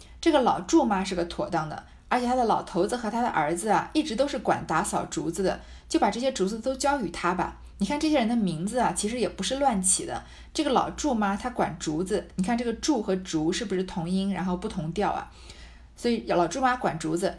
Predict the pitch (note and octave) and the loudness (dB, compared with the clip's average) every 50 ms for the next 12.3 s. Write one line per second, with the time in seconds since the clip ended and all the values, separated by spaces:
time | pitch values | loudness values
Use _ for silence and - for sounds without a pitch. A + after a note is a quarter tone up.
0 | - - - - D#4 D4 C4+ A3+ F#3 E3 - - - - E3+ F3 A3 C#4 C#4+ A#3+ | -10 -8 -2 0 2 4 4 4 4 2 0 -2 -2 0 0 2 2 2 0 2
1 | A3+ G3+ G3 F#3 F3 E3 F3 F#3 A3 G#3 F#3 A3+ A#3 - D4 D4 C#4+ B3+ G3+ F#3 | 2 2 2 0 0 -2 -2 -2 -2 -4 -4 -4 -6 -6 -6 -4 -4 -2 -4 -4
2 | F#3 - - D3+ D#3 F3 F#3+ - - C4 B3+ G3 D#3+ F#3 - A#3+ A#3 A#3 A#3 D#4 | -4 -4 -2 -2 -2 -2 -4 -4 -2 0 0 2 0 0 0 0 -2 -2 0 0
3 | D4 A#3+ A3 A3 B3+ C4 C#4+ D4 C#4+ A#3 F3 D#3+ C#3+ - - - - - - - | 0 0 0 2 2 2 2 2 0 0 0 0 -2 -4 -10 -16 -20 -20 -16 -6
4 | - - C4 C#4+ C4 A#3+ C4+ C4+ C4 B3 A#3+ A#3+ C#4+ C4 G#3+ - - D#3+ D#3 E3 | -2 2 2 2 2 0 0 0 0 0 0 0 0 -2 -2 -2 -2 -2 -2 0
5 | F#3+ F3+ E3+ - - - - - - - C#4+ C4+ - D4 D4 D4+ D4+ - D4+ D4 | 0 0 -2 -2 -6 -16 -12 -2 4 4 6 6 6 4 2 2 0 -2 -2 0
6 | C#4+ A#3+ A#3+ A#3 G#3+ G#3+ - A3 G#3 F#3 F3 F#3+ - - C#4+ C#4 C#4+ - - C#4+ | 0 0 2 2 2 2 2 4 4 2 2 2 0 -2 -4 -4 -4 0 2 2
7 | A#3 G#3+ G#3+ - C#4+ B3+ A3+ A3+ - C#4 B3 G3 F#3+ F#3 F#3 F3+ F3+ E3+ D#3+ D#3+ | 2 2 4 4 4 4 4 2 2 2 2 2 2 0 0 0 0 0 -2 -4
8 | - - - - - E4 C#4+ A#3+ F#3 F#3+ - B3+ A#3+ - - D4+ D#4+ D#4+ - F#3 | -8 -16 -16 -6 0 4 4 4 4 4 0 -2 -4 0 2 4 4 4 4 2
9 | - F#3 F#3+ D3+ F3 F#3 G#3+ G#3 G#3 G3 F#3+ F#3 F#3 F#3 - - - D4 C4+ A#3+ | 0 0 -2 -2 -2 -2 -2 -2 0 0 0 0 -2 -4 -4 0 4 4 4 4
10 | G#3+ F#3 F3 - - D#3+ D#3 - - - - - - - - - - - - - | 4 2 0 -2 -4 -4 -4 -6 -8 -14 -16 -16 -16 -16 -16 -16 -18 -8 0 4
11 | G#3 G3+ A#3+ A#3+ - D4 - - - E4 E4 D#4+ D4+ B3 G3 D3 C#3+ E3+ G3 A3+ | 4 4 4 2 -2 -6 -4 0 2 4 4 4 4 2 2 2 2 2 0 2
12 | G#3+ E3+ - - - | 2 0 0 -4 -8